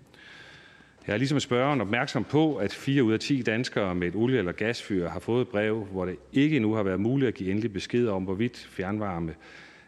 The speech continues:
er en mulighed, eller om borgeren skal vælge et alternativ til fjernvarmen.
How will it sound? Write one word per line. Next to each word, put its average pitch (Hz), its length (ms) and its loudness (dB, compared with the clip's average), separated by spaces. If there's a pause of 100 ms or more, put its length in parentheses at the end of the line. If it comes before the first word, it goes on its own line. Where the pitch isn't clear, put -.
er 90 80 -2
en 101 80 2
mulighed, 127 460 4
eller 110 220 2
om 92 400 -4
borgeren 104 400 -2
skal 85 260 -4
vælge 107 280 0
et 90 160 -4
alternativ 92 720 -2
til 80 160 -6
fjernvarmen. 80 640 -8